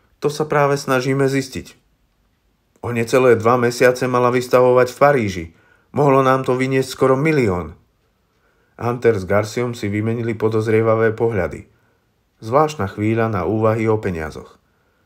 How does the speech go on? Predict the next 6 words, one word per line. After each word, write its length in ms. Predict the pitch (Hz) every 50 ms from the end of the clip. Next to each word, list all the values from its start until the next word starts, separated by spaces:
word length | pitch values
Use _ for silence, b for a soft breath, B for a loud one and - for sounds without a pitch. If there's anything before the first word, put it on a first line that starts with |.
| _ _ _ _ _ _ _ -
Laurent 400 | 101 113 110 110 113 107 98 90
zašmátral 640 | 95 98 101 - - 113 110 110 110 110 110 107 104
v 80 | 101 107
hornej 320 | 107 110 113 113 107 104
zásuvke 480 | 101 104 101 104 - 113 110 107 104 87
stola 480 | 80 - - 95 101 107 110 110 B